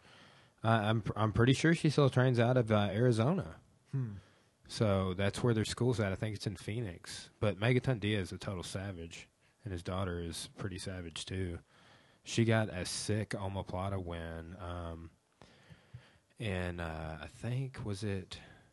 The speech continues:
Speaker 2: Legacy? I think it was in Legacy, that promotion that Cora fought on.
Speaker 1: Mm-hmm.
Speaker 2: So super sick. Um, here, I'll, I'll throw it up real quick, actually, 'cause you will appreciate it. But, um,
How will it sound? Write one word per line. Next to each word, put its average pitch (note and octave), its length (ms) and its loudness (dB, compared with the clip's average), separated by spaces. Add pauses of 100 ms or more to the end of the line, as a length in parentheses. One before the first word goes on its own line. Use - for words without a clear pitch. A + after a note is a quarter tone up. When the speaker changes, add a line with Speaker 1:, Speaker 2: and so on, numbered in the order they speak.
(540)
Speaker 2:
Legacy? A#2 600 -6 (380)
I G2 40 -10
think G#2+ 220 -6
it A#2+ 40 -4
was G2+ 100 -4
in G#2 60 -6
Legacy, G#2 340 -4
that E2+ 80 -8
promotion F#2+ 400 -6
that G2 80 -12
Cora A2+ 260 -6
fought F2 240 -8
on. F2 220 -8
Speaker 1:
Mm-hmm. A#2 200 -2
Speaker 2:
So F2+ 260 -4 (300)
super G2+ 340 -4
sick. G2+ 440 -2
Um, F#2 480 -2 (560)
here, A2+ 200 6
I'll, G2 180 8
I'll G2 120 4
throw G#2+ 260 6
it E2+ 60 2
up F#2+ 200 2
real E2+ 80 -6
quick, - 260 -6
actually, F2+ 360 -2
'cause - 420 -6
you F#2+ 240 -4
will E2+ 140 -4
appreciate F2 560 -8
it. F#2 180 -10
But, F2+ 280 -4
um, F2 360 -6